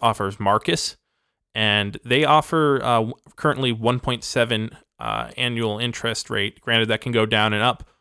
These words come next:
but comparing that to your local bank, that's, like,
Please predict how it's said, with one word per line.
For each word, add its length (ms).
but 320
comparing 420
that 180
to 80
your 100
local 260
bank, 300
that's, 420
like, 240